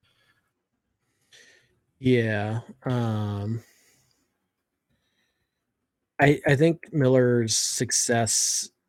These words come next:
is, <sighs> it's obviously something that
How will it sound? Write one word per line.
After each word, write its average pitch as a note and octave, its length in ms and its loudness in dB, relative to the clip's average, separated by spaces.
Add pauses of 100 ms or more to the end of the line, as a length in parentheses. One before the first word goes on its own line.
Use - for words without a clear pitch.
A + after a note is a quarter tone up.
(540)
is, A2+ 960 -2 (1600)
<sighs> - 400 -4
it's D3+ 180 0
obviously E3 500 4
something A#2+ 840 0 (1040)
that A#2 680 -2